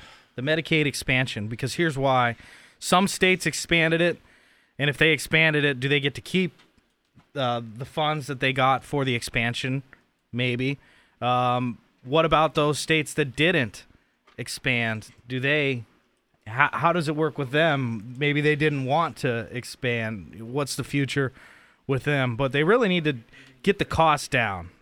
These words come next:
And that's what, um, they spent a lot of time visiting about. And the concept that I,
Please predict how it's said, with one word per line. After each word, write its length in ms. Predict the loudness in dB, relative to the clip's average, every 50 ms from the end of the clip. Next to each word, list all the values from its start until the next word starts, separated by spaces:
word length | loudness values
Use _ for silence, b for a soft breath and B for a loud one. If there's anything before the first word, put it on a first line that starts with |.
| -12 -6
And 140 | -4 -2
that's 260 | 0 0 -2 -2 -4 -2
what, 300 | 0 -2 -2 -2 -2 -2
um, 280 | 0 0 0 -2 -4 b b b b b b b b b b b
they 100 | -6 -6
spent 260 | -6 -2 0 0 0 2
a 40 |
lot 180 | 2 2 2 2
of 60 | 0
time 280 | 0 2 2 2 2 0
visiting 380 | 0 0 0 0 -2 -2 -2
about. 340 | 0 2 4 4 4 2 0 -6 b b b b b b b b b b
And 220 | 0 0 2 0
the 40 | 0
concept 520 | 0 2 4 4 4 4 2 0 0 0 2
that 120 | 0 2
I, 220 | 2 2 0 -2